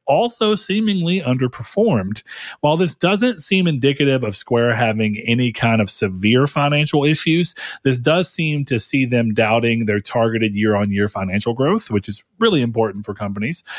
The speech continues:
and is likely the reasoning behind the shakeup of the president role that we discussed in last week's podcast. Um, it's been interesting seeing all this because all of that's true. And then we also got, uh, a teaser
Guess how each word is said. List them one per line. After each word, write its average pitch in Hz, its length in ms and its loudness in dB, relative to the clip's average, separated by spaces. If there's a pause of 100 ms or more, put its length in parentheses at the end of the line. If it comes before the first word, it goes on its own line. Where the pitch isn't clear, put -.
(200)
and 170 140 2
is 156 140 0
likely 170 500 2
the 151 140 2
reasoning 131 460 0
behind 117 360 0
the 110 60 0
shakeup 110 500 0
of 98 180 -10
the 92 100 -8
president 104 580 0 (340)
role 101 320 2
that 98 160 -6
we 107 100 -2
discussed 98 540 -6
in 104 140 -4
last 98 280 -6
week's 92 220 -8
podcast. 104 840 -2 (420)
Um, 95 360 2 (240)
it's - 140 -4
been 202 140 2
interesting 165 480 2
seeing 147 300 2
all 113 160 4
this 101 260 2
because 117 260 2
all 143 220 2
of 180 80 -2
that's 156 220 0
true. 175 360 0
And 131 140 -2
then 123 80 0
we 131 140 0
also 143 460 0
got, 127 400 2 (600)
uh, 117 420 4 (240)
a 123 80 0
teaser 127 760 0